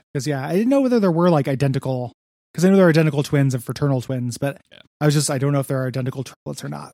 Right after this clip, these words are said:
Speaker 2: It's weird from
Speaker 1: Um,
Speaker 2: oldest to youngest, which is, like, a matter of minutes, goes, like, tallest to shortest,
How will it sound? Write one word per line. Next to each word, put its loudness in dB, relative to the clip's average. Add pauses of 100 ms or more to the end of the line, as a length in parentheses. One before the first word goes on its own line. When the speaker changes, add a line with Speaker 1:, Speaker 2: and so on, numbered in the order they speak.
(300)
Speaker 2:
It's -10
weird 2
from -2
Speaker 1:
Um, -6
Speaker 2:
oldest 0
to 2
youngest, -2
which -8
is, -8
like, -8
a -4
matter -6
of -12
minutes, -8
goes, -10
like, -12 (340)
tallest -2
to -6
shortest, -4